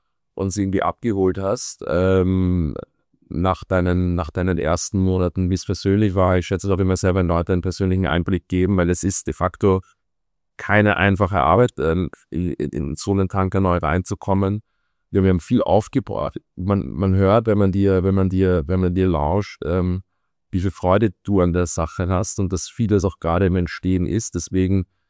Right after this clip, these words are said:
würd sagen, so ein, zwei Punkte heben wir uns einfach fürs, fürs Follow-up, ähm, wieder in ein paar Monaten auf.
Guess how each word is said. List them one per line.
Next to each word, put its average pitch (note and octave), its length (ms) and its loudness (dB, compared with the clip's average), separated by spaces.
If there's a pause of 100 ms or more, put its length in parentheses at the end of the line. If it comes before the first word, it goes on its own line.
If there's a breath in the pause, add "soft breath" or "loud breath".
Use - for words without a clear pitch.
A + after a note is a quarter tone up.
(220)
würd G2 160 -2
sagen, G2 420 4
so G2 80 0
ein, F#2+ 220 2
zwei A2 100 0
Punkte A#2 360 0
heben G#2 200 2
wir G#2 80 4
uns G2 120 0
einfach G2 220 2
fürs, - 380 -4 (140)
fürs - 260 -4
Follow-up, G2+ 520 4 (120)
ähm, G2 460 2
wieder G#2+ 240 6
in G2+ 80 2
ein G2+ 80 0
paar G2+ 160 0
Monaten G2+ 480 0
auf. D#2 380 0